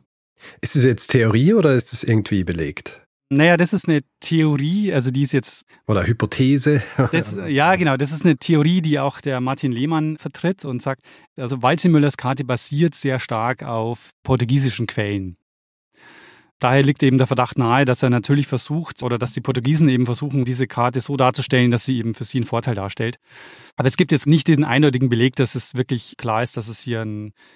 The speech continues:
Speaker 2: wirklich so ein Propagandawerk ist. Aber es liegt eben der Verdacht nahe, dass diese Karte eben den Portugiesen in die Hände spielt.
Speaker 1: Hm.
Speaker 2: Weil es eben schon rätselhaft ist, warum sie das so machen, weil zu der Zeit eigentlich, äh, dieses Wissen so in der Form nicht da ist.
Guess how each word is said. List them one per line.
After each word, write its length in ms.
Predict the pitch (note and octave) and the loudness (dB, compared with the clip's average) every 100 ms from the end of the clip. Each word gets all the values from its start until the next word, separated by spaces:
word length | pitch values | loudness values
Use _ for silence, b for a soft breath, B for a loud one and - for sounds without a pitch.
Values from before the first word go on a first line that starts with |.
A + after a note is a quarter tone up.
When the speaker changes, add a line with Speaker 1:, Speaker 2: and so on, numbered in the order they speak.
| b _ | b _
Speaker 2:
wirklich 340 | A2+ A#2 B2 C3+ | -10 -6 -6 -6
so 120 | A#2+ | -6
ein 100 | A2 | -6
Propagandawerk 720 | B2 A2+ A2 B2 A2+ G2 G#2+ | -4 -2 2 2 2 -2 -10
ist. 120 | - | -6
Aber 140 | C3 C3+ | 0 0
es 120 | - | 0
liegt 200 | D#3+ F3 | 0 2
eben 100 | D3+ | 2
der 80 | D#3 | 2
Verdacht 300 | D3+ C#3+ D3+ | 0 0 2
nahe, 240 | C3 D3 | 2 2
dass 100 | C#3+ | 0
diese 220 | F3+ D#3 | -2 -2
Karte 320 | - C#3+ D3 | 0 0 2
eben 140 | C#3+ D3 | 0 0
den 120 | C#3+ | 0
Portugiesen 400 | D#3+ C#3 E3+ E3+ | -2 -4 0 2
in 60 | D3 | 2
die 80 | |
Hände 160 | C#3 G#2+ | 2 -2
spielt. 320 | - - - _ _ B | -8 -18 -20 _ _ B
Speaker 1:
Hm. 100 | G2+ F2+ B B _ - | -20 -20 B B _ -4
Speaker 2:
Weil 160 | B2 | -2
es 100 | D3 | 2
eben 260 | F#3+ F3 E3 | 2 4 4
schon 260 | F3+ F#3 | 2 4
rätselhaft 480 | D3+ D3+ G3 E3 - | 2 0 0 0 0
ist, 160 | D#3 D#3 | -4 -2
warum 240 | D3 F3 | 2 2
sie 100 | E3+ | 2
das 160 | D#3+ - | 0 0
so 80 | D#3 | 0
machen, 380 | D3+ - E3+ | 0 0 0
weil 140 | C#3+ D3 | 0 -2
zu 120 | D3+ | -4
der 140 | C#3 | -4
Zeit 240 | - C3+ C#3+ | -4 -6 -6
eigentlich, 640 | B2+ F#3+ E3+ E3+ E3 - | -6 -4 -4 -6 -8 -12
äh, 240 | E3+ F3 F3 | -10 -8 -8
dieses 300 | D#3 D3+ - | -10 -10 -8
Wissen 240 | E3+ - E3+ | -4 -2 0
so 180 | E3+ D#3+ | 0 2
in 60 | |
der 100 | D3+ | 2
Form 220 | - D3+ | 2 0
nicht 160 | D3+ - | 0 -2
da 80 | G#2+ | -6
ist. 240 | B2 - | -8 -14